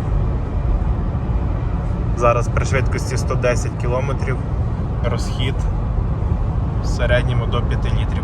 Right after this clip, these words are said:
показує. Чотири з половиною. Думаю, якщо на такій дистанції довгій по трасі, при такій швидкості, то середній розхід буде показувати чотири з половиною літра.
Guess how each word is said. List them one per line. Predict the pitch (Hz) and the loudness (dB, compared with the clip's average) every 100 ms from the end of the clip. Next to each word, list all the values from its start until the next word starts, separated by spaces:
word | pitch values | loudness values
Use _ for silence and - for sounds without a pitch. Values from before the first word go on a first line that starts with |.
| - | 0
показує. | - 104 101 - - - - - - - | 0 0 0 0 -2 -2 0 0 0 0
Чотири | - - - | 0 0 0
з | - | 0
половиною. | 113 110 120 143 - - - - - - - - - - - - - - - - - - - - - - - - - - - | 0 0 2 2 2 2 0 0 -2 -2 0 0 0 0 0 0 0 0 0 0 0 0 -2 -2 -2 0 0 -2 -2 0 2
Думаю, | 131 123 | 2 2
якщо | 117 - 175 | 2 2 2
на | 123 | 2
такій | 113 - 127 | 2 0 0
дистанції | 120 - 135 131 135 135 | 0 2 2 2 0 0
довгій | 120 131 123 120 | 4 4 4 0
по | 120 | 0
трасі, | 131 131 127 - 123 - - - | 4 4 4 -2 -2 0 -2 -2
при | - 120 | -2 0
такій | 131 - | 0 -2
швидкості, | 117 135 135 127 117 123 113 | 0 0 0 -2 -2 -4 -2
то | 117 107 - - - - - - - - | -2 -2 -4 -4 -6 -6 -6 -6 -4 -4
середній | - 127 127 123 120 | 0 2 4 2 0
розхід | 113 147 123 | -2 -2 -2
буде | 117 - | -2 -2
показувати | 120 - 123 120 117 113 | -2 2 2 2 0 -2
чотири | - 123 120 | 0 -2 0
з | - | -2
половиною | - 113 113 117 | -2 -2 -2 -2
літра. | 110 - - | -2 -4 -4